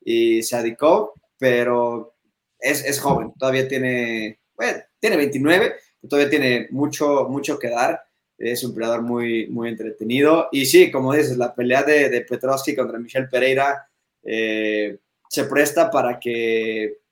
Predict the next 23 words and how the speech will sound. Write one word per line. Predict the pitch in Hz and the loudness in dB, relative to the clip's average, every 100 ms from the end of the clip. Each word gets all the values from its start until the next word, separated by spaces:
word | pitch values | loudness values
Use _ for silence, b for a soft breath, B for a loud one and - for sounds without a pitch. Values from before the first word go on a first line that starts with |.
| _ - | _ -2
para | 135 | 0
que | 147 | 2
gane | 190 247 | 4 4
Petrovski | 214 - 185 214 285 | 2 2 2 2 0
por | 220 208 | -2 -2
su | 190 | -2
estilo | 196 220 226 269 | -2 0 2 2
de, | 147 139 | 2 0
de, | 117 127 113 | -2 -4 -4
de | 110 117 | -6 -4
lucha | 139 147 151 143 135 123 | -4 -2 0 0 0 -4
cien | - - 147 | -8 -4 -4
por | 135 139 | -4 -4
ciento, | 156 156 147 185 214 B B B _ | 0 0 0 -2 -2 B B B _
pero, | 127 123 123 120 113 | 0 4 6 4 2
pues, | 120 | -2
Michel | 127 117 131 127 | -4 -2 -2 0
Pereira | 127 127 131 135 123 | 0 2 2 2 2
es, | 117 120 123 117 - | 0 0 -2 -4 -12
es | 113 113 113 117 - - | -6 -4 -4 -6 -10 -4
tan | 123 | -4
impredecible | 117 113 110 107 104 117 120 131 131 | -4 -8 -4 -4 -4 -4 -2 0 -2
como | 113 117 - | -6 -12 -14